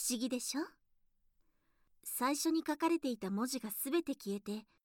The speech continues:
白紙になっていますよね。この本には最初から何も書かれていなかったのですよ。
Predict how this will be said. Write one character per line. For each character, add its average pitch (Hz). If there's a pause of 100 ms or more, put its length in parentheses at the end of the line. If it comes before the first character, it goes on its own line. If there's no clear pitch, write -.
(400)
白 -
紙 269
に 330
な 349
っ -
て -
い 240
ま 220
す 220
よ 185
ね。 185 (1400)
こ 233
の 269
本 349
に 330
は 214
最 214
初 240
か 240
ら 247 (800)
何 208
も 311
書 311
か 330
れ 330
て -
い 185
な 190
か 320
っ 320
た -
の 202
で 196
す -
よ。 185